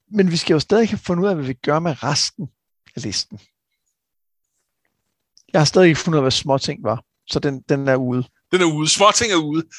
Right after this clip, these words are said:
Speaker 2: Småting kommer
Speaker 1: Småting
Speaker 2: ikke
Speaker 1: er
Speaker 2: på
Speaker 1: ude.
Speaker 2: listen.
Speaker 1: <laughs> Fuck, hvor dumt. Øh, jeg, jeg synes, øh, jeg synes, Faye er ude.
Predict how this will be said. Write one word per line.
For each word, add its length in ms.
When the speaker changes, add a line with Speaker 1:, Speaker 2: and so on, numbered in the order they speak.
Speaker 2:
Småting 340
kommer 160
Speaker 1:
Småting 180
Speaker 2:
ikke 60
Speaker 1:
er 40
Speaker 2:
på 40
Speaker 1:
ude. 80
Speaker 2:
listen. 320
Speaker 1:
<laughs> 1800
Fuck, 160
hvor 80
dumt. 240
Øh, 340
jeg, 180
jeg 160
synes, 260
øh, 360
jeg 100
synes, 180
Faye 320
er 40
ude. 280